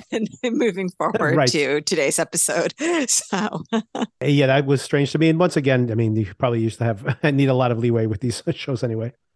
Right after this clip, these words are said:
Speaker 2: So yeah, we have that great scene where Jeff is angrily listening to "Fuck the Police" <laughs> in the car in front
Speaker 1: Love
Speaker 2: of the police station.
Speaker 1: it.
Speaker 2: Probably not the best choice at that moment. This is another weird sequence of events. Shauna's phone rings.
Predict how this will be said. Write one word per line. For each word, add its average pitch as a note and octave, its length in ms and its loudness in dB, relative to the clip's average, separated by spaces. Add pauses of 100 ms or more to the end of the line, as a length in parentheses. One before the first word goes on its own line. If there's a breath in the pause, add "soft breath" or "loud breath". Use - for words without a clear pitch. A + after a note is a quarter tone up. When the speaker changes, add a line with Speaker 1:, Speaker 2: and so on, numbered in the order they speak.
(220)
Speaker 2:
So - 240 0
yeah, C3 140 2
we B2 100 2
have B2 160 0
that B2+ 140 0
great B2+ 200 0
scene C#3+ 220 0
where B2 100 0
Jeff B2 240 -2
is A#2+ 180 -2
angrily B2+ 440 0
listening B2+ 320 -2
to A#2 160 -2 (180 loud breath)
"Fuck - 220 -4
the D3 80 0
Police" C#3 420 2
<laughs> - 60 -6
in E3 240 2
the G#3+ 80 2
car C3+ 400 2
in D3 200 2
front D#3 200 4
Speaker 1:
Love E3+ 240 4
Speaker 2:
of D#3+ 40 -4
the D#3+ 100 2
police - 140 2
station. D3+ 200 2
Speaker 1:
it. - 480 -4
Speaker 2:
Probably G#3 300 4
not G3+ 200 4
the E3+ 80 0
best C3 460 -2
choice B2+ 400 -2
at A#2 140 -8
that A#2+ 200 -6
moment. A#2+ 320 -4 (100)
This A#2+ 360 -2
is C#4 60 0
another D#3 280 4
weird A#2+ 300 2
sequence A2 480 -2
of A2+ 60 -2
events. A#2 360 -2 (480 soft breath)
Shauna's A3 340 2
phone B2+ 220 0
rings. A2+ 420 -6